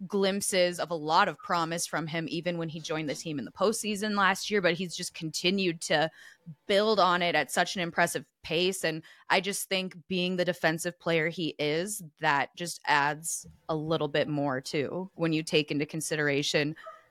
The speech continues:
the numbers from other defensemen currently around the league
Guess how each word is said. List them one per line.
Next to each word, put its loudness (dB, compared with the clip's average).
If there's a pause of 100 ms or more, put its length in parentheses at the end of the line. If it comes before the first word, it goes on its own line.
(220)
the 4
numbers 4
from 0
other 2
defensemen -6
currently 4
around 6
the 4
league 4